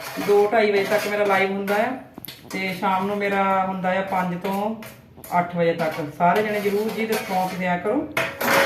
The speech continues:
ਤੇ ਆਪਾਂ ਬਹੁਤ ਮਿਹਨਤ ਕਰਦੇ ਹਾਂ। ਤੁਹਾਨੂੰ ਮੈਂ ਬਾਅਦ ਵਿੱਚੋਂ ਅਦਰਕ ਨੂੰ ਸੁਕਾ ਕੇ ਰੱਖਣ ਦਾ ਵੀ ਤਰੀਕਾ ਦੱਸੂਗੀ, ਤੇ ਟਮਾਟੋ, ਟੋਮੈਟੋ ਆਪਾਂ ਕਿੱਦਾਂ ਯੂਜ਼ ਕਰੀਦੇ ਉਹ ਵੀ ਸੁਕਾ ਕੇ ਤੁਹਾਨੂੰ ਦੱਸੂਗੀ,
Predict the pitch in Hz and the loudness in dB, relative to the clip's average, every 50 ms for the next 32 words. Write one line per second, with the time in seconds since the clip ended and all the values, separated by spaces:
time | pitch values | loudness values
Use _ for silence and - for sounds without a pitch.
0 | - - - - - - - 196 190 185 180 175 175 175 180 175 - 208 208 208 | 4 2 0 -2 -4 -6 -6 -6 -6 -4 -4 -4 -2 0 -2 0 4 4 4 4
1 | 185 185 180 202 214 233 226 214 202 208 220 220 226 214 208 202 190 202 208 226 | 2 0 0 0 0 0 0 -2 -2 -2 -4 -4 0 0 0 0 0 -4 -4 -4
2 | 269 269 - - - - - - - - - - - - - - - - - - | -4 -6 -8 -12 -18 -20 -20 -20 -20 -20 -20 -20 -20 -20 -20 -20 -20 -20 -18 -6
3 | - 214 208 196 196 196 196 202 208 214 214 196 196 190 202 214 240 240 226 - | -2 -2 0 0 0 0 0 2 2 2 0 2 4 4 4 4 2 -2 -4 -4
4 | - 220 220 233 254 269 269 - - - - - - - - 175 185 214 202 - | -2 -2 0 2 0 -2 -2 -4 -10 -16 -18 -20 -16 -6 -2 -2 0 0 0 -2
5 | 254 233 240 240 240 233 247 220 208 196 190 185 - 208 196 190 196 - 214 202 | -2 -2 0 -2 -4 -2 -2 0 4 4 4 4 2 0 -2 -2 -4 -4 -4 -2
6 | 196 196 190 196 208 208 208 190 - - 202 190 190 180 175 - 220 214 220 220 | -2 -2 -2 -2 -2 -4 -4 -8 -6 -4 -4 -4 -2 -4 -6 -8 -8 -6 -6 -4
7 | 254 285 302 - - - - - - - - - - - - - - 196 196 190 | -4 -4 -6 -6 -12 -18 -20 -20 -20 -20 -20 -20 -20 -20 -20 -8 -4 -4 -2 -2
8 | 180 - 202 190 185 185 185 185 214 220 226 220 220 - - 196 190 185 190 - | -4 -4 -4 -2 0 -2 0 0 0 -2 -2 -2 -4 -6 -8 -4 -4 -4 -2 -2
9 | 233 226 220 - 208 208 202 202 190 196 190 196 196 190 - - 196 185 196 185 | -2 -4 -2 0 -2 0 0 -2 -2 -2 -2 -2 -4 -6 -4 -4 -4 -4 0 0
10 | 208 214 208 220 220 - - 208 202 185 180 - 175 180 196 190 180 165 165 - | 4 4 4 2 2 -4 -2 0 0 0 0 -2 -4 -4 -4 -4 -4 -4 -6 -4
11 | - 175 180 180 233 - | -4 -4 -4 -4 -4 -10